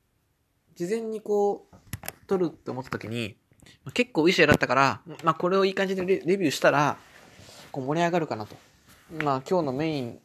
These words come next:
の勝利への期待値も上がるかなと思ったんですが、大丈夫か、これ？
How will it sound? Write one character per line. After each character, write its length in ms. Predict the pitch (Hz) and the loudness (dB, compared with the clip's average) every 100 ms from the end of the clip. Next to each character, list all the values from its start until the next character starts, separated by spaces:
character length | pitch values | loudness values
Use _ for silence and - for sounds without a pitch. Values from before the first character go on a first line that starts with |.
| _ | _
の 220 | 135 120 _ _ _ _ | -6 -6 _ _ _ _
勝 260 | - 180 147 | -4 0 0
利 120 | 123 | 0
へ 20 | |
の 100 | 127 | -6
期 80 | - | -6
待 180 | 151 135 | -6 -6
値 100 | 127 | -8
も 160 | 117 | -8
上 40 | 127 | -2
が 100 | 156 | 0
る 80 | 156 | 0
か 120 | 127 | -4
な 120 | 113 | -6
と 80 | 113 | -2
思 140 | 131 | -2
っ 40 | 147 | -2
た 160 | 123 | -4
ん 80 | 117 | -4
で 80 | 120 | -6
す 140 | - | -2
が、 340 | 120 123 104 - _ - - - - _ _ _ - - - - _ _ _ | 4 4 2 -6 _ -20 -18 -18 -18 _ _ _ -20 -20 -20 -20 _ _ _
大 160 | 214 330 | 2 2
丈 120 | 359 | 4
夫 20 | |
か、 80 | 131 | 4
こ 80 | - | 2
れ？ 200 | - | -4